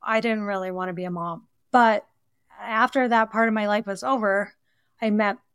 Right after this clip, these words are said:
my husband. We were both in our late thirties. And I was like, "God, I, I wanna be, I wanna be a mom."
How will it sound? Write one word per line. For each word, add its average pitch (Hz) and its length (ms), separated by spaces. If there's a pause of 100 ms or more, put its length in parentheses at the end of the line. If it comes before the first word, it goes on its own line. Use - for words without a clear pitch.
my 214 280
husband. 196 600 (380)
We 233 220
were 220 160
both 233 500
in 208 160
our 185 420 (360)
late 214 240 (440)
thirties. 277 640 (760)
And 208 480
I 208 200
was 220 160
like, 208 160
"God, - 260
I, 220 300
I 262 80
wanna 262 240
be, 220 180
I 349 300
wanna 320 160
be 311 140
a 311 60
mom." 294 640